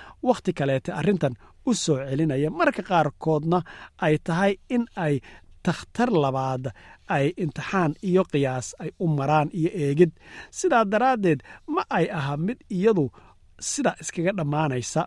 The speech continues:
Sidaa daraaddeed waa in ay si buuxda u noqoto mid doonid ku timid taasi. Master Singa ayaa isagu waxa oo kale uu sheegay in middan uu ku magacaabay non-voluntary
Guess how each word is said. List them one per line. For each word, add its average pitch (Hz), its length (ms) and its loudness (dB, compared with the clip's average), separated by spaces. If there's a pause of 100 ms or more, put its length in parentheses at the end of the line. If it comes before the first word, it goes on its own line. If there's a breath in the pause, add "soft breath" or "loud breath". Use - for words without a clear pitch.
(260)
Sidaa 208 320 2
daraaddeed 156 520 2 (340 soft breath)
waa 139 340 -2 (140)
in 214 200 -2
ay 165 200 -2
si - 340 -2 (440)
buuxda 196 480 2
u 262 100 -2
noqoto 151 460 -2 (260 soft breath)
mid 170 220 2 (160)
doonid 147 460 2 (200)
ku - 140 -2
timid 139 380 0 (120)
taasi. 127 420 -4 (380)
Master 220 380 0
Singa 349 400 2
ayaa 208 360 6
isagu 185 360 4 (120)
waxa 185 340 0
oo 151 320 4
kale 185 300 4 (120)
uu 170 180 0
sheegay 160 440 4 (380 loud breath)
in 233 200 6 (140)
middan 202 420 4
uu 180 160 4
ku - 140 2
magacaabay 143 640 6 (580)
non-voluntary 170 920 2